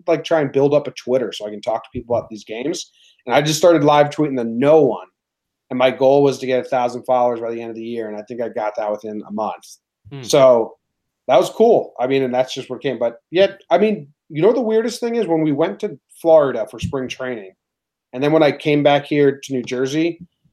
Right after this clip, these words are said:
Speaker 1: and I just, like, had my eye on Yankee stuff more, and I would see a Yankee hat, and I, I couldn't be like,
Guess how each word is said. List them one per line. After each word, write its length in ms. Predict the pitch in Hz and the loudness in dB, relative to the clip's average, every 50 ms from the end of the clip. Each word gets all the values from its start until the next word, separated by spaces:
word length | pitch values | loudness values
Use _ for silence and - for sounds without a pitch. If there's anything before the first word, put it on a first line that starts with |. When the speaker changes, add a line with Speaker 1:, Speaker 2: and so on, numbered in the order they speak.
| _ _ _ - | _ _ _ -8
Speaker 1:
and 260 | 135 135 131 135 123 | -6 -4 -4 -4 -4
I 160 | 127 127 131 131 | -2 -2 -2 -2
just, 200 | 123 123 120 - | -2 -6 -6 -6
like, 140 | 127 117 | -6 -4
had 180 | - 135 127 123 | -4 -4 -4 -2
my 120 | 127 123 | -2 -2
eye 300 | - 117 117 120 127 131 | 0 0 2 2 2 2
on 120 | 123 120 120 | 0 0 -2
Yankee 280 | 117 113 113 113 147 | -4 -6 -8 -10 -12
stuff 260 | 143 - - 170 160 - | -10 -4 -2 -2 -2 0
more, 320 | 185 180 180 185 190 190 _ _ _ _ _ _ _ _ _ _ _ _ - | -2 -2 -2 -2 -4 -6 _ _ _ _ _ _ _ _ _ _ _ _ -6
and 160 | - 131 127 | -4 -2 2
I 60 | 123 123 | 2 2
would 100 | 123 123 | 2 0
see 200 | - - 147 139 | -2 0 2 4
a 160 | 131 123 117 | 4 4 2
Yankee 220 | 117 123 - 165 151 | -2 -4 -6 -2 2
hat, 340 | 151 160 165 170 175 165 - - _ _ _ _ _ _ _ - | 4 4 4 4 2 0 -4 -12 _ _ _ _ _ _ _ -4
and 120 | 131 127 | -2 0
I, 380 | 127 123 123 123 120 123 - - _ _ _ _ _ _ _ _ _ _ _ _ _ _ _ - | 2 2 2 2 0 -4 -8 -12 _ _ _ _ _ _ _ _ _ _ _ _ _ _ _ -6
I 80 | 139 | -6
couldn't 380 | 139 - - - 170 170 156 143 | -6 0 2 4 4 4 4 2
be 120 | 147 151 | 2 2
like, 360 | 147 143 135 131 127 - - | 4 6 6 4 4 2 0